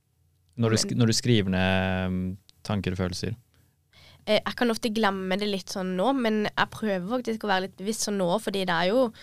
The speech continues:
Speaker 2: kommer alltid perioder hvor det er et eller annet vondt, og det skjer noe på jobben, eller krangler med noen venninner, eller, eh,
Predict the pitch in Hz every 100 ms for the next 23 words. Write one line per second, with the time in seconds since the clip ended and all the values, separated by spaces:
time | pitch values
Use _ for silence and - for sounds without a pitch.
0 | - - - 226 247 190 190 190 196 175
1 | 180 170 175 175 107 170 180 175 175 180
2 | 175 175 - - 220 202 190 175 180 170
3 | 180 - 190 185 175 175 180 - - -
4 | - 208 190 196 196 196 190 190 165 170
5 | 170 170 170 165 170 170 175 175